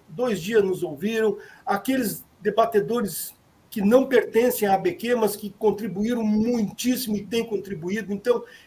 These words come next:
eu fico muito feliz com isso, mas eu quero agradecer particularmente a duas pessoas que foram dedicadas ao extremo.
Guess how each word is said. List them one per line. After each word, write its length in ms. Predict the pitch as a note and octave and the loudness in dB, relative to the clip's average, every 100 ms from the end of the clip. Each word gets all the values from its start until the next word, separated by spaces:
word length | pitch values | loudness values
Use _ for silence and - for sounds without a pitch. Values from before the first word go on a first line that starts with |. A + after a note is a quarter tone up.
| - | -2
eu 100 | G3 | 0
fico 300 | F#4+ B3+ A3+ | 0 -4 -2
muito 320 | B3 C#4 - | 0 -2 -4
feliz 300 | A#3 G#3+ A3 | -6 -4 -4
com 100 | - | -2
isso, 300 | G#3+ B3+ - | -2 -2 0
mas 160 | A3 F#3+ | 0 2
eu 120 | G#3+ | -2
quero 280 | - A#3+ A#3+ | 2 2 2
agradecer 720 | G3+ A3 G3 - A3+ A#3 A3+ - _ _ | 2 2 0 -2 -2 -2 -2 -10 _ _
particularmente 880 | A#3+ B3 - A3 G3+ F#3+ A#3 A3+ G#3 | 2 2 0 0 2 2 2 2 0
a 80 | |
duas 420 | F#3 - C4+ E4 - | -2 0 4 4 4
pessoas 720 | A#3 F#3+ - F#3 A#2 A#2 - _ _ _ _ _ | 2 0 0 -2 -2 -10 -18 _ _ _ _ _
que 140 | - G#3 | -8 -8
foram 580 | - B3 C4 C4+ B3+ - _ _ _ _ | -4 2 2 2 -4 -10 _ _ _ _
dedicadas 800 | F#3 F3+ - A#3 B3 A3 G#3+ - | -6 -6 -4 4 4 4 0 0
ao 160 | A3+ A3+ | -2 0
extremo. 520 | G#3 - G3 C3+ A2 | 0 -2 -2 -2 -6